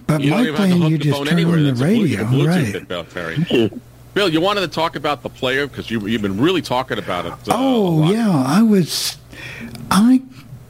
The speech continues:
Speaker 1: got myself, I don't know why I did it, but thought I'd take a gamble. And I can recommend this one,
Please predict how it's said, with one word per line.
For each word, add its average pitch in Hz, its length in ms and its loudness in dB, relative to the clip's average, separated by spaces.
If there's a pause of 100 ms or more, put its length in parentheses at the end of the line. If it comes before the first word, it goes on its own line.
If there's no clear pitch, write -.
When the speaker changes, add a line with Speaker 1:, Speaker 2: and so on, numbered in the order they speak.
(100)
Speaker 1:
got 185 320 0
myself, 151 560 2
I 185 80 4
don't 196 180 6
know 151 120 4
why 131 320 4
I 156 80 6
did 139 260 2
it, 143 280 0
but 135 220 4 (1000)
thought 208 160 0
I'd 196 180 2
take 170 240 0
a 143 40 4
gamble. 123 680 2 (2000)
And 147 460 4 (100)
I 143 80 4
can 175 400 4
recommend 143 600 4
this 135 300 2
one, 117 340 4